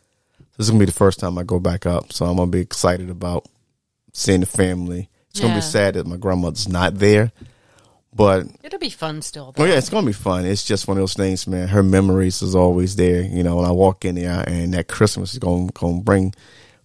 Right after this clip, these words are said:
Speaker 1: probably little tears to my eyes, man, because I know she's smiling, and I know she's enjoying,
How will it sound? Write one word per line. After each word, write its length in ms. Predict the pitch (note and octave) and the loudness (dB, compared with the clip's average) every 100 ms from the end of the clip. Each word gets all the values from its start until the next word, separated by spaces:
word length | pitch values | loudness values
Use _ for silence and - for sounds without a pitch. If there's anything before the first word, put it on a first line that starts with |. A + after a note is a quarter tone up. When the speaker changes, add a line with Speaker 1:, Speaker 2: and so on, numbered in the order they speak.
| - | 0
Speaker 1:
probably 320 | C3+ C3+ C3 | 2 4 2
little 160 | A#2+ G#2+ | 0 0
tears 300 | - A2 G#2 | 0 0 0
to 120 | - | -2
my 320 | G2 F#2 F#2 F2+ | -2 -2 -2 -4
eyes, 180 | E2+ | -6
man, 300 | F2+ F2+ F2+ | -6 -2 -2
because 340 | F2+ F#2 F#2+ F2+ | -4 0 2 2
I 140 | F#2 | 0
know 320 | F#2+ F#2+ F#2 | 0 -2 -2
she's 220 | F2+ G2 - | -2 -2 0
smiling, 480 | G2 F#2 F2 F2 | 2 4 2 -2
and 80 | F2+ | -6
I 60 | F2+ | -4
know 260 | F#2+ F#2+ F#2 | 2 2 2
she's 340 | - G2 - | 0 -2 -2
enjoying, 840 | F#2 F#2 F#2 G2+ F#2+ E2+ D#2 F#2+ | -2 -2 0 6 6 6 -2 -10